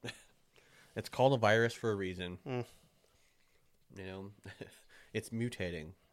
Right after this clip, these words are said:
Speaker 2: I know. Just in time. Right after we got a fucking vaccine out. Of course it'll start to fucking turn now.
Speaker 1: Well,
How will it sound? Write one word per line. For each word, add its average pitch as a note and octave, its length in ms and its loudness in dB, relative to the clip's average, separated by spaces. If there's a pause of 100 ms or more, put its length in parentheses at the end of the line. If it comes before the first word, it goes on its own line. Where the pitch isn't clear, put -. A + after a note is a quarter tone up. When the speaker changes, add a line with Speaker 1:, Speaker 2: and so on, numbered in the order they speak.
(140)
Speaker 2:
I C#3 120 8
know. D#3 240 8 (260)
Just G3 320 8
in C4 100 4
time. A3+ 440 6 (240)
Right A#3+ 220 12
after A#3 280 6
we G#3 80 4
got A3+ 160 6
a A3+ 40 0
fucking A#3 300 4
vaccine G#3+ 440 4
out. D3 120 8
Of B2+ 140 -2
course B3 420 8
it'll D3+ 200 2
start F#3 260 6
to E3 60 0
fucking F3+ 280 2
turn F3 280 6
now. D#3+ 320 8 (340)
Speaker 1:
Well, A#2+ 400 6